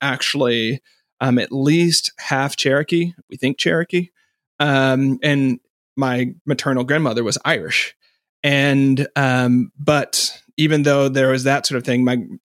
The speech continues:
maternal grandmother ended up being rather racist and very explicit about it, um, towards my dad.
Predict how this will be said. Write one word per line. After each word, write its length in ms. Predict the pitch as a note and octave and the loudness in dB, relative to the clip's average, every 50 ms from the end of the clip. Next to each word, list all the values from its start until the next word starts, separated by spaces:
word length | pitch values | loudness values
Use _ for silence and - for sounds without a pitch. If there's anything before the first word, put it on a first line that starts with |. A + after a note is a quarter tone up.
| _ _ _ _ | _ _ _ _
maternal 380 | - C#3 C3 - D3 C#3 C3 B2+ | -4 -4 -2 0 0 0 0 0
grandmother 440 | B2+ C3+ D#3 F3 E3+ C#3 B2+ B2 A2+ | 0 0 0 2 0 0 0 -2 -2
ended 180 | F#2 B2+ C3 B2 | 0 0 0 0
up 140 | B2+ A#2 F#2+ | 0 0 0
being 300 | C3+ B2+ A#2+ A#2+ A#2+ G2+ | -2 0 0 -2 -2 -4
rather 360 | B2+ C3 C3+ D3 D3 D3 C#3+ C3 | -2 -2 -2 0 0 0 0 0
racist 360 | A#2+ A#2+ A#2 A2+ - A#2 A#2+ | -2 -2 -4 -4 -4 -6 -6
and 80 | A2+ G#2 | -6 -6
very 280 | B2+ B2+ B2 G#2 F#2+ F2 _ _ _ | -4 -4 -4 -4 -6 -8 _ _ _
explicit 460 | - - - - - G3 A3 - B2 G#2+ | -6 -6 -6 0 0 0 0 0 -2 -4
about 280 | G#2 A2 G#2 G2 F#2+ G2+ | -6 -8 -10 -8 -10 -10
it, 180 | - - - - _ _ _ _ _ _ _ _ _ | -8 -8 -10 -12 _ _ _ _ _ _ _ _ _
um, 380 | - C#3 B2+ A#2+ A#2+ A#2 B2 B2+ | -4 -2 0 0 0 0 0 -2
towards 360 | - - C3 A2+ A2+ A2 - | -2 -2 -2 -2 -2 0 0
my 80 | B2+ C3+ | 0 2
dad. 360 | - - E3 F3+ A#2+ - - | 2 2 0 0 -4 -12 -16